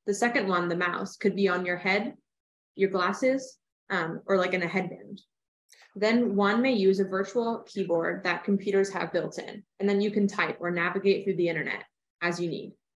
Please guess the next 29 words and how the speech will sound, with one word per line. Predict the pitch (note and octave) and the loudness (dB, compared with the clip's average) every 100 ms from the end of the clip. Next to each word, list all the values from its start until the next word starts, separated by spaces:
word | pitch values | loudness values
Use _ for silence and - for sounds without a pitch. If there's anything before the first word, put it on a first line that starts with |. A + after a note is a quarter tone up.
| _ _ - | _ _ -2
The | G#3+ | 2
researchers | A3+ B3+ B3 A#3 | 4 4 4 2
also | G3 G#3+ C4 B3+ | 2 2 2 2
gave | F#3 F3+ E3+ | 2 0 -2
me | F3+ F#3+ | -6 -4
a | F3+ E3+ | -4 2
laser | F#3+ A3+ G#3 - | 2 4 2 0
pointer | - - - - | -10 -10 -10 -8
and | F3+ F3+ | -6 -2
a | |
letterboard. | F3 F3+ E3+ D#3+ - - - _ _ - | 0 2 0 -2 -8 -10 -20 _ _ -4
I | |
can | G#3 A#3 | 2 2
have | A3 G3+ | 2 2
them | G3+ | 2
in | F#3+ | 0
my | F#3 E3 | -2 -2
bag | E3 F3 G#3 G#3+ - | -4 -2 -2 -4 -4
all | F#3 G3 | -2 0
the | G3+ | -2
time | - - - - _ _ _ | -6 -12 -14 -18 _ _ _
and | F#3+ F#3+ | -2 2
use | G3 G#3 | 2 2
them | G#3+ G#3 | 0 0
on | F3+ F3 | 0 0
the | E3+ | -2
go | E3 E3+ - - _ | -4 -6 -10 -16 _
if | F3+ F3+ | -10 -8
necessary. | F3+ D#3+ - - - - | -8 -10 -12 -14 -14 -18